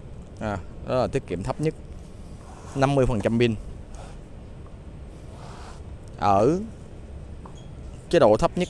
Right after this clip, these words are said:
nó cho chạy hai mươi lăm cây. Mạnh còn mười tám. Mạnh còn mười bốn. Có nghĩa là các bạn chạy càng nhanh thì các bạn sẽ càng,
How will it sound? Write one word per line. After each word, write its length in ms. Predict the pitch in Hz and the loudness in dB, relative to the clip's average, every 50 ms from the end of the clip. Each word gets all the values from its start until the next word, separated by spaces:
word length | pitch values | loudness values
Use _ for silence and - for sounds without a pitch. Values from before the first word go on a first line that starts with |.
| - - | -2 -4
nó 60 | 151 | 0
cho 140 | - 139 131 | 2 4 4
chạy 180 | - - 95 | 4 4 4
hai 100 | 113 120 | 4 4
mươi 100 | 120 120 | 4 4
lăm 160 | 117 117 117 110 | 4 4 4 4
cây. 180 | 117 117 113 113 - - - - - - - - - - - - - - - - - - - - - - - - - - - - - - - - - - | 4 4 2 2 -2 -6 -8 -10 -14 -14 -14 -14 -14 -12 -14 -12 -12 -12 -12 -12 -12 -12 -12 -12 -12 -12 -12 -12 -12 -12 -12 -12 -12 -12 -12 -12 -8 -2
Mạnh 320 | 120 113 101 104 110 127 - - - - - - - - | 2 4 4 4 4 0 -2 -6 -10 -12 -12 -12 0 2
còn 180 | 110 104 104 | 4 4 6
mười 140 | 104 101 101 | 6 4 6
tám. 260 | 101 101 113 147 165 - - - - - - - - - - - - - - - - | 6 4 4 2 0 -6 -10 -10 -12 -12 -12 -12 -12 -12 -12 -14 -14 -14 -12 -2 4
Mạnh 320 | 120 120 117 110 120 127 - - - | 6 6 6 6 4 0 -2 -4 0
còn 160 | 107 113 110 107 | 2 4 6 6
mười 100 | 107 104 | 6 8
bốn. 240 | 110 120 139 87 - - - - - - - - - | 8 6 6 6 2 -6 -12 -12 -12 -12 -12 -6 -2
Có 60 | 156 | 0
nghĩa 160 | 156 139 135 143 | 2 2 2 2
là 60 | 135 | 2
các 100 | - 147 | 2 0
bạn 160 | 107 101 110 | 0 0 0
chạy 180 | 98 - 90 101 | 2 2 0 0
càng 340 | - - 131 127 127 127 | 2 4 4 4 6 6
nhanh 200 | 123 127 131 127 117 - - - - - - - - - - - - - - - - - - - - - - | 4 4 4 2 -2 -4 -6 -8 -10 -10 -12 -12 -12 -12 -12 -12 -12 -14 -14 -14 -12 -12 -12 -14 -12 -4 0
thì 100 | - 113 | 0 2
các 140 | - 127 123 | 4 6 6
bạn 180 | 117 107 107 | 8 6 6
sẽ 100 | 104 113 - | 4 2 2
càng, 240 | - 104 101 104 | 2 2 2 0